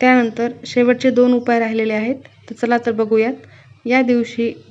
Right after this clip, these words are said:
केशराचा तिलक लावावा, पिंडदान करावे,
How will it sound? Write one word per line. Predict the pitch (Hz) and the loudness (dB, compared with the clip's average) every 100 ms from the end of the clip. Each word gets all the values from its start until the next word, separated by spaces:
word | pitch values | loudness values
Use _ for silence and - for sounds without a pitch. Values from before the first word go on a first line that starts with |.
| - | -2
केशराचा | 240 240 254 247 247 254 | 0 2 2 0 0 -2
तिलक | 247 240 240 | 0 0 0
लावावा, | 226 214 208 214 285 - - - - _ | -2 0 -2 -4 -6 -10 -20 -20 -20 _
पिंडदान | 240 254 254 254 247 | 2 4 6 4 2
करावे, | 240 226 208 233 | 0 0 -2 -4